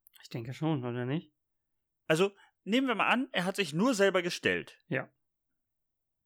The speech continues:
Speaker 2: Dann war seine Methode ja nicht der Grund, warum er aufgeflogen ist.
Speaker 1: Hm, nee.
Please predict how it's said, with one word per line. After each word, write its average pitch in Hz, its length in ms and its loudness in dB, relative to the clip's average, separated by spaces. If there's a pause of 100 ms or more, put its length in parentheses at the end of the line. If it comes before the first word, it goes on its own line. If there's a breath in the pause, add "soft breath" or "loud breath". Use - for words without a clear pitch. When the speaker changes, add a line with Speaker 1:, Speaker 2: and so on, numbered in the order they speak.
(920)
Speaker 2:
Dann 139 260 2
war 143 220 4
seine 135 280 2
Methode 135 460 -2
ja 151 180 2 (100)
nicht 190 400 -4
der 131 120 4
Grund, 135 340 0
warum 151 240 2
er 165 80 2
aufgeflogen 107 640 -2
ist. - 300 -18 (320)
Speaker 1:
Hm, 143 380 -10
nee. 139 220 -2